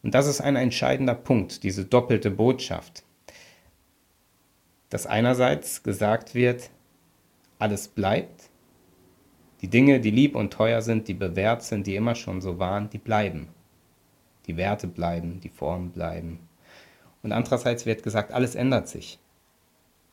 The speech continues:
Alles wird neu. Die alten Dinge funktionieren nicht mehr.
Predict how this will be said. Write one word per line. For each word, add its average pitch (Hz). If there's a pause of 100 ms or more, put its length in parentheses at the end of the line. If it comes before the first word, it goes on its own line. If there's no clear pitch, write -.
(180)
Alles 117
wird 107
neu. 110 (960)
Die 110
alten 107
Dinge 110
funktionieren 107
nicht -
mehr. 80